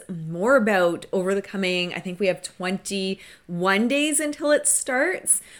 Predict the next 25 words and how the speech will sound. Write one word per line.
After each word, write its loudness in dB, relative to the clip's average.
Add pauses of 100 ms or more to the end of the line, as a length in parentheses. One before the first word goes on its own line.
(140)
This 6
mastermind 2
is 2 (120)
really 4
taking 0
a 2
revolutionary 2
group 0
of 0
leaders 0 (440)
on 4
a 6
journey 2
to 2
refining -2
their 4
brand 2
message, 2
showing 0
up -2
more 0
authentically, -4
and -2 (180)
increasing 2 (340)
visibility 4